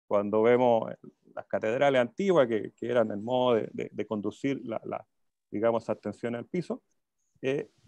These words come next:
el hecho de cómo tú lo tratas, David, creo que haces el recorrido completo,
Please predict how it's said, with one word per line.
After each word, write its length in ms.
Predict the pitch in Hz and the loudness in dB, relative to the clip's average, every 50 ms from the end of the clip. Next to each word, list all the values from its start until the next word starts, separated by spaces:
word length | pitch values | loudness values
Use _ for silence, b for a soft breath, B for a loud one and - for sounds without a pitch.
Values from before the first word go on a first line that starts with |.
| - - - - - _ _ _ _ - | -20 -20 -20 -20 -20 _ _ _ _ -8
el 200 | - 127 139 180 | -6 -4 -2 -2
hecho 200 | 185 - - 196 | -2 0 0 0
de 120 | 190 170 160 | 0 0 -2
cómo 240 | 160 147 147 143 | -2 -2 -2 0
tú 100 | - 185 | 0 0
lo 100 | 185 185 | 0 0
tratas, 320 | 170 180 208 220 254 247 233 | 2 4 4 4 4 2 2
David, 280 | 233 214 220 240 220 - | 2 2 2 2 -2 -2
creo 220 | - 196 196 190 175 | 0 2 2 4 4
que 180 | 185 180 - - | 2 0 2 0
haces 280 | 170 165 151 180 160 165 | 0 0 0 0 2 2
el 140 | 160 147 | 2 2
recorrido 760 | 143 156 131 147 147 143 160 175 175 175 165 160 160 - - _ _ | 2 4 6 6 6 6 6 6 6 8 8 6 6 4 0 _ _
completo, 580 | - 143 139 - 165 170 147 107 - 85 - | -4 -2 0 4 6 6 6 6 4 -4 -4